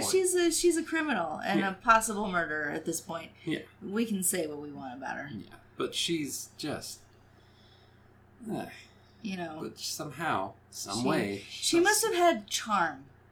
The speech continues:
Speaker 2: You know, there was that other case that we covered that it was a nerdy looking man, but he somehow was charming.
Speaker 1: Yeah, he had,
Speaker 2: And
Speaker 1: he had the gift of gab.
Speaker 2: yeah,
Speaker 1: He could talk
Speaker 2: he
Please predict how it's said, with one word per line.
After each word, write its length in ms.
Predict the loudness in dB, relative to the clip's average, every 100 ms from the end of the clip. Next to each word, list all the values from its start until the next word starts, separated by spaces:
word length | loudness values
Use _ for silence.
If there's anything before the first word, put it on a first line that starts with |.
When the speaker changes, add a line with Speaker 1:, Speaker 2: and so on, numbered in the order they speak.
| -20 -20 -20 -8
Speaker 2:
You 100 | 0
know, 180 | 2 2
there 120 | 2
was 140 | -2 0
that 160 | 2
other 420 | 2 0 0 -2 -6 -16 -20 -14
case 340 | -2 0 0
that 140 | -2 -4
we 100 | -6
covered 480 | -4 -4 -4 -12 -14 -10
that 180 | -8 -8 -10
it 80 | -6
was 200 | -4 -4
a 140 | -6
nerdy 460 | -8 -8 -6 -4 -4
looking 320 | -6 -6 -6
man, 420 | -4 -2 -4 -6 -14 -8
but 140 | -6
he 240 | -4 -6 -2
somehow 400 | -2 -2 -2 -4
was 140 | -4
charming. 520 | -4 0 0 -2 -8 -8
Speaker 1:
Yeah, 240 | -6 -6
he 180 | -4 -4
had, 240 | -2 -6 -2
Speaker 2:
And 380 | 0 2 0 -2
Speaker 1:
he 80 | -4
had 120 | -4
the 60 |
gift 340 | -6 -4 -6 -6
of 140 | -8
gab. 320 | -6 -4 0
Speaker 2:
yeah, 220 | 2 4 2
Speaker 1:
He 40 |
could 60 | 0
talk 140 |
Speaker 2:
he 60 | -2